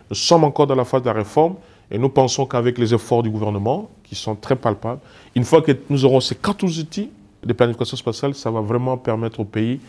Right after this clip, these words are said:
de se donner une orientation, parce qu'il y a une démographie qui est galopante, qu'il faut intégrer dans la, dans l'approche globale, mais les infrastructures ne suivent pas. D'où tous ces phénomènes que vous connaissez qui, euh, ne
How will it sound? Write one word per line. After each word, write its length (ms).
de 80
se 160
donner 360
une 60
orientation, 520
parce 180
qu'il 120
y 20
a 60
une 120
démographie 680
qui 160
est 140
galopante, 560
qu'il 120
faut 100
intégrer 460
dans 180
la, 240
dans 140
l'approche 340
globale, 400
mais 80
les 140
infrastructures 600
ne 120
suivent 340
pas. 240
D'où 420
tous 100
ces 140
phénomènes 420
que 100
vous 120
connaissez 500
qui, 380
euh, 420
ne 120